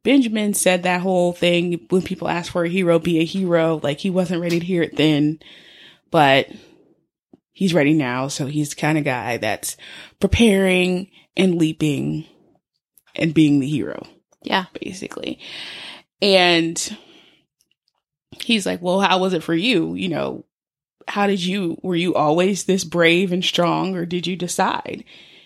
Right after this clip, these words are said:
Speaker 1: And then she's like, "Well, I decided, but after life decided some things for me first," basically. It's like, "Well, you know, that happens, but
Speaker 2: Yeah.
Speaker 1: here we are."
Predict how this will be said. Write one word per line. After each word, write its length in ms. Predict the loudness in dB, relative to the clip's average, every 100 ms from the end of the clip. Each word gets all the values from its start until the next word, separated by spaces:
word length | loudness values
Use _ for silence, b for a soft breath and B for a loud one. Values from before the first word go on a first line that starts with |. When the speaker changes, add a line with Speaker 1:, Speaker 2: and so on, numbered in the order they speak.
| B
Speaker 1:
And 160 | -6 -2
then 120 | 0
she's 260 | 0 -4 -2
like, 200 | -4 -4 -8
"Well, 140 | -4
I 220 | -2 2
decided, 680 | 2 2 4 2 2 -2 -2
but 260 | 0 0 -2 B B B B B B _ _ -8
after 460 | -2 0 0 0 0
life 320 | 4 2 2
decided 380 | -2 2 4 4
some 160 | 0 0
things 260 | 2 0
for 100 | 0
me 160 | 0 -2
first," 460 | 0 -2 -2 -8 -4
basically. 560 | -4 -4 -8 -8 -8
It's 160 | -10 -14
like, 160 | -12 -6
"Well, 220 | -4 -4
you 120 | 0 0
know, 220 | 0 -2 -6 -8
that 200 | 0 4
happens, 500 | 4 2 2 0 -2
but 280 | -4 -4 -4 b b b b b b _
Speaker 2:
Yeah. 300 | 2 2 2
Speaker 1:
here 200 | 0 0
we 140 | 2 2
are." 200 | 2 0